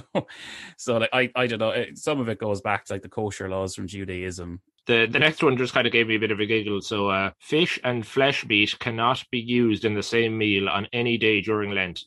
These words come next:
Speaker 2: And my first thought is, this is nineteenth century Ireland. We're not having a fucking surf and turf every day.
Speaker 1: <laughs> Yeah. <laughs> Sorry.
Speaker 2: So, Jesus, they, they, they'd be glad to get one meat or one fish,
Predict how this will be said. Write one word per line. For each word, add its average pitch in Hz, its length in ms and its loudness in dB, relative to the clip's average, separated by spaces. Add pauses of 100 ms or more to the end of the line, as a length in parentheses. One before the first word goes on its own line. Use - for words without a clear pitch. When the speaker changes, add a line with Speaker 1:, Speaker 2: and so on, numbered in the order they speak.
Speaker 2:
And 120 80 0
my 135 100 4
first 185 280 4
thought 143 200 6
is, 107 340 2
this 202 200 6
is 143 280 -2 (360)
nineteenth 143 440 2
century 123 420 0
Ireland. 127 400 2
We're 117 80 -4
not 151 140 -2
having 160 180 -2
a 123 40 -8
fucking 127 360 -6
surf 123 320 -2
and 120 100 -4
turf 104 240 -2
every 95 260 -2
day. 82 240 -2 (380)
Speaker 1:
<laughs> - 360 0
Yeah. - 360 6 (800)
<laughs> 226 60 4 (2250)
Sorry. 208 280 4
Speaker 2:
So, 214 80 2
Jesus, 196 320 4
they, 226 180 6 (100)
they, 226 160 6 (300)
they'd 233 140 6
be 220 120 4
glad 220 260 6
to 214 80 2
get 190 160 4
one 190 360 4
meat 123 280 2 (260)
or 170 200 0
one 165 320 2
fish, - 520 0